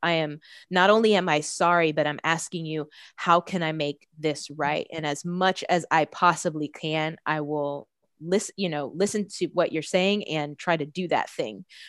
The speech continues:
Speaker 1: because I want to see you not just, you know, slapped with an apology, but, like, restored,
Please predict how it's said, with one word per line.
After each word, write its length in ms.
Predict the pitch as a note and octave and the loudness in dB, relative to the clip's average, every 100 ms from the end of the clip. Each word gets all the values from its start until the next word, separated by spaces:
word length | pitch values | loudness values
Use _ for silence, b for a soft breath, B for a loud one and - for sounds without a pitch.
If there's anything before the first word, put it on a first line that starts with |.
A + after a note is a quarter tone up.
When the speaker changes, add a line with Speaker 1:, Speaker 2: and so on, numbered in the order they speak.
| B | B
Speaker 1:
because 320 | F#4 G3 F3+ - | 4 4 6 6
I 160 | F3+ | 6
want 280 | G3 F#3+ E3+ - | 6 4 2 -2
to 100 | E3+ | -8
see 220 | - F3+ | -6 -6
you 360 | E3+ D3+ D3+ D3+ b b b _ | -4 -2 -2 -6 b b b _
not 300 | E3+ F3+ E3 | 0 4 4
just, 340 | E3+ E3+ - - _ | 4 0 0 -16 _
you 120 | F#3 D#3+ | -6 -6
know, 120 | D3 | -6
slapped 380 | - F3+ D#3+ E3 | -2 2 2 0
with 120 | D3+ | -4
an 100 | C#3+ | -6
apology, 580 | A2+ F#3 G3 F#3+ D#3+ D#3 | 0 4 6 6 4 -2
but, 180 | C#3 D#3 | -2 0
like, 200 | D#3 - _ _ | -2 -2 _ _
restored, 680 | E3 - - E3 B2+ D#2+ | -6 -4 0 2 2 -4